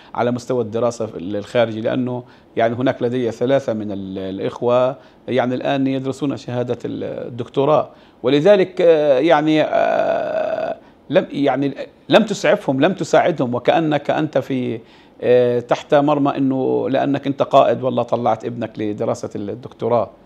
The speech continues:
آه، فدرسوا مثلا في داخل غزة، وهو شرف عظيم لنا بأن جامعاتنا في غزة وفلسطين أقوى من جامعات كبيرة على مستوى،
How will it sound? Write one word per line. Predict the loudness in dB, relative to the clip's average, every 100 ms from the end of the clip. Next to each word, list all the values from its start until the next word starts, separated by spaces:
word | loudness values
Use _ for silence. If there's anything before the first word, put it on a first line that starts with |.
| _ _ -10
آه، | 0 2 2 0 0 0 0 -2
فدرسوا | 0 4 4 4 0
مثلا | -4 -4 -4
في | -6 -2
داخل | -2 -2 -8 -4
غزة، | -2 -2 0
وهو | -4 -2 -4 -6 -12 -20 _
شرف | -2 -2 -2
عظيم | -4 -2 0 0 -2
لنا | -6
بأن | -6 -4 -4 -4
جامعاتنا | -4 -4 -4 -4 -4 -6
في | -6 -2
غزة | 0 0 -4
وفلسطين | -4 -8 -6 -8 -8 -12 -14 -4
أقوى | -2 0 -2
من | -2
جامعات | 0 0 -2 -6
كبيرة | -4 -2 0
على | 0 -2
مستوى، | -8 -6 -4 -4